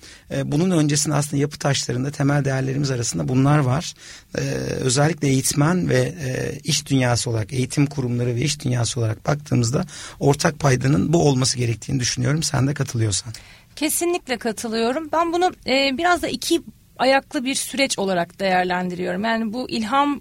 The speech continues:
Speaker 2: kaynağı olma ya da esin kaynağı olma diye, e, Türkçeleştirebiliriz belki.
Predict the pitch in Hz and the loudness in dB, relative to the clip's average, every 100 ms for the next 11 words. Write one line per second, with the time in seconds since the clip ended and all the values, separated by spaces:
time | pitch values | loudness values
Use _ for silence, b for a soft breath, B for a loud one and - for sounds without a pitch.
0 | - 247 226 214 214 226 - 196 180 185 | -4 0 2 2 2 2 -2 -4 -4 -2
1 | 190 202 214 220 233 220 B B - 277 | -2 0 0 4 2 0 B B -8 -4
2 | - 339 311 285 233 226 208 220 214 208 | 0 0 0 2 2 2 2 2 0 -2
3 | 196 185 175 196 B B - 294 262 254 | 0 0 0 -2 B B -12 -4 -2 -2
4 | - 226 226 - 285 - 240 233 - 240 | -2 -2 -2 -2 -6 -4 -4 -4 -4 -6
5 | 220 220 180 175 175 180 - 277 | -2 -2 -2 -2 -2 -4 -6 -6